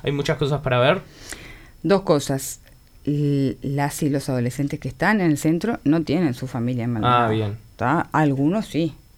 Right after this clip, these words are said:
Speaker 2: pero la mayoría pueden ser de igual de adolescentes de Artigas.
Speaker 1: Ujú.
Speaker 2: O sea, estos centros, inau tiene pocos centros, este,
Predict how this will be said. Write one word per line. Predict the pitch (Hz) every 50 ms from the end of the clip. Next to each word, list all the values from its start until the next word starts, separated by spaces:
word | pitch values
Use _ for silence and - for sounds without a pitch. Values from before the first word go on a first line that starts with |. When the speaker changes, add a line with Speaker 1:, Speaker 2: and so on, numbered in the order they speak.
| - - - - - _ - _ _
Speaker 2:
pero | 135 127 131 131
la | 123 123 123
mayoría | 123 123 123 - 123 120 131 147 180 - -
pueden | 180 185 196 185 151
ser | - - 143 151 190 233
de | 233 -
igual | 156 131 135 143 196
de | 202 -
adolescentes | - 131 135 120 117 131 139 147 202 180
de |
Artigas. | 131 123 127 - 185 165 143 123 - - - - - -
Speaker 1:
Ujú. | - 123 127 127 139 131 - -
Speaker 2:
O | - 113
sea, | - - 127 110
estos | - 170 170 - 190 180
centros, | - - 170 180 170 233 254 247 - -
inau | 135 131 135 147 170 196
tiene | - - 147 151 180 214 - - - -
pocos | - 208 214 180 143 -
centros, | - 139 139 135 - 131 135
este, | 131 123 127 - - 131 120 120 -